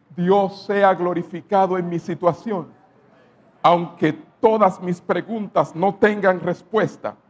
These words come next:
y no tenga el tipo de alivio que inicialmente deseaba.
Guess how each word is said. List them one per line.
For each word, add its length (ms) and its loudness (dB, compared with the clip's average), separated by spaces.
y 100 2
no 380 2
tenga 340 4
el 240 2
tipo 320 0
de 100 2
alivio 520 0
que 100 0
inicialmente 920 0
deseaba. 640 -2